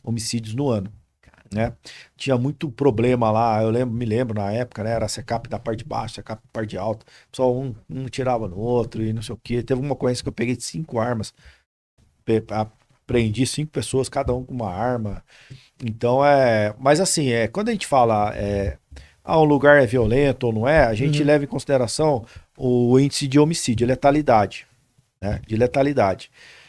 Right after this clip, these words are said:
Speaker 1: É, e a, e a gente, qual que é o cálculo que, que nós fazemos, né? Por cem mil habitantes.
Speaker 2: Uhum.
Speaker 1: Então, você pega lá o número de, de homicídios por cem mil habitantes, ele acaba dando um número alto, né? Mas aí é só, só falamos, só tamo falando de, de homicídio,
Speaker 2: Tá.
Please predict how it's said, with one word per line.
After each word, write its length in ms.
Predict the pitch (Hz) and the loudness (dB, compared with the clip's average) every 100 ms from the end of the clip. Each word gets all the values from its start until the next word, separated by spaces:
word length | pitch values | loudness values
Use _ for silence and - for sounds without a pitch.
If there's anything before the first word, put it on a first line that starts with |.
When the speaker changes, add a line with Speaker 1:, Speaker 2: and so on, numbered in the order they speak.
| _ _ _ _ | _ _ _ _
Speaker 1:
É, 440 | - 113 117 120 123 | 0 4 4 4 2
e 160 | 147 180 | 2 2
a, 140 | 208 190 | 2 0
e 160 | 143 160 | 4 6
a 80 | 160 | 6
gente, 380 | 151 165 180 156 | 4 -2 -2 2
qual 180 | 170 175 | 2 2
que 100 | 185 | 2
é 20 | |
o 60 | |
cálculo 400 | 170 147 143 143 | 4 6 6 4
que, 140 | 131 127 - | -10 -14 -12
que 120 | 135 | -4
nós 200 | 131 123 | -2 0
fazemos, 380 | 151 117 113 104 | 0 0 -2 -2
né? 200 | 123 120 | -2 -2
Por 200 | - 127 | -4 -4
cem 180 | 156 156 | -2 -2
mil 140 | 160 | -2
habitantes. 580 | 160 165 143 113 - - - | -4 -2 -2 -2 -8 -18 -8
Speaker 2:
Uhum. 280 | 156 156 175 | -4 -2 -4
Speaker 1:
Então, 280 | - - 180 | -6 -4 -4
você 180 | 214 214 | -4 -4
pega 320 | 180 147 131 | 0 0 2
lá 260 | 120 123 117 | 4 4 2
o 40 | |
número 220 | 120 120 | 0 -4
de, 240 | 117 113 110 | -6 -6 -4
de 100 | 117 | -4
homicídios 340 | 113 - 131 | -4 -6 -8
por 80 | - | -8
cem 160 | - 123 | -6 -4
mil 80 | 135 | -4
habitantes, 420 | 160 - 170 185 | -6 -4 -4 -4
ele 100 | 214 202 _ | -8 -10 _
acaba 340 | - - 151 160 | -10 -4 -4 -2
dando 180 | 156 156 | -4 -2
um 40 | |
número 300 | 151 151 185 | -2 0 2
alto, 340 | 151 185 - - _ _ _ _ | 2 0 -4 -18 _ _ _ _
né? 200 | 131 180 - _ - | -2 -2 -6 _ 0
Mas 180 | 139 160 | 2 6
aí 180 | 160 180 | 8 6
é 140 | 214 | 4
só, 540 | - - - 196 240 | -2 -6 0 2 2
só 260 | 226 - 208 | 0 0 0
falamos, 440 | 202 226 165 208 - | 4 4 4 2 -2
só 100 | 190 | 0
tamo 180 | 208 | 0
falando 420 | 220 220 196 202 214 | 0 0 2 0 -2
de, 260 | 220 226 | -2 -4
de 180 | 202 214 | -2 0
homicídio, 520 | 220 220 214 151 110 - _ | 0 0 0 0 -2 -14 _
Speaker 2:
Tá. 220 | 113 104 | -4 -4